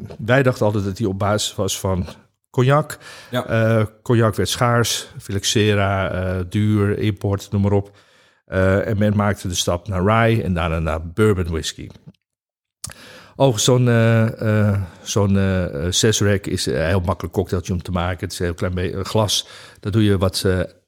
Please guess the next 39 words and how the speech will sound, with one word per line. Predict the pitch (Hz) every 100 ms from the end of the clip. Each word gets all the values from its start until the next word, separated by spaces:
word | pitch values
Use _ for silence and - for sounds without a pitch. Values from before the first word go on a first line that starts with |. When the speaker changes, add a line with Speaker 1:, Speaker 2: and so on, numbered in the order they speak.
| _
Speaker 1:
water | 101 107 110 110
of | - -
ijs, | - 117 110 -
eh, | 107 104
gecrushed | 101 - 101 113
ijs | 107 107 -
in. | 110
Je | 101
doet | 101
er | 101
wat | 104
absint. | 110 - 110 101 -
Dat | 107
laat | 92 92
je | -
eventjes | 110 98 95
staan. | - 110 104 101 - - -
Gooi | - 117
Speaker 2:
Ja. | 113
Speaker 1:
alles | 101 95
weg. | 110 107
En |
dan | -
heb | 107 117
je | 104
een | 92 92
rinse, | 120 135 - - - _ _ -
een | 101 98
wash | 110 127 - -
met | 107 98
absint. | - - 117
Dus | 107 101 - - - _
je | -
ruikt | 107 117
Speaker 2:
Ja, | 113
wordt | 104
ook | 107
heel | 117
mooi, | 113 104